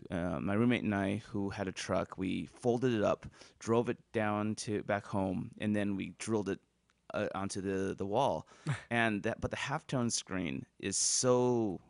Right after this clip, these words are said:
Speaker 1: apparent when you're that
Speaker 2: Sure.
Speaker 1: close to
Speaker 2: Yeah.
Speaker 1: it, and it reminded me of that,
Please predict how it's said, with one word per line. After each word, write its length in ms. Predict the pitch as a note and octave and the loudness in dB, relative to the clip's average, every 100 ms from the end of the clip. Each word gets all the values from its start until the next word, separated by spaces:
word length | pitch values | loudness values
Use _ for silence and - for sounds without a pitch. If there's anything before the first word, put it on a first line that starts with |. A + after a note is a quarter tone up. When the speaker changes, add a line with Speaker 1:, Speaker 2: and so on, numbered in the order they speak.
| - | -14
Speaker 1:
apparent 400 | - - - - | -4 0 0 0
when 100 | G#2 | -6
you're 80 | F2 | -2
that 240 | G#2 G2+ | 2 0
Speaker 2:
Sure. 0 | |
Speaker 1:
close 360 | - A2+ B2 B2 | 0 -2 0 -2
to 100 | A2 | -2
Speaker 2:
Yeah. 80 | F2+ | -2
Speaker 1:
it, 120 | - - | -2 -4
and 280 | G2+ G2 - | -2 -2 0
it 80 | A2 | 2
reminded 480 | G#2+ A2 A2+ A#2 F#2 | 4 4 4 2 -2
me 160 | G2 G2 | -2 -2
of 160 | - | -4
that, 300 | - F2 - | -4 -4 -6